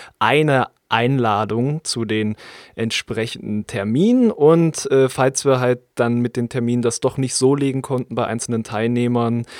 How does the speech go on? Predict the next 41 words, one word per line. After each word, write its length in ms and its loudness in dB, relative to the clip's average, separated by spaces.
äh, 320 0
dass, 300 0
dass 180 0
die 100 2
auch 100 -4
dabei 360 2
sein 240 0
können, 320 2
dann 120 0
kriegt 280 -6
ihr 120 0
auch 200 4
Bescheid 800 0
und, 760 -2
ne, 280 0
ihr 160 2
seid 260 0
dann 120 0
trotzdem 400 -4
immer 200 0
noch 220 0
bei 160 -2
uns 300 -4
in 100 -4
der 80 -4
Liste 320 -8
für 160 -2
eventuelle 800 -2
andere 400 -4
spätere, 840 -2
äh, 380 -4
Ideenmeetings, 760 -4
die 140 -8
wir 80 0
noch 220 -8
ansetzen 840 -4
könnten. 520 0
Und 720 -2
wir 120 0
freuen 400 0
uns, 600 -8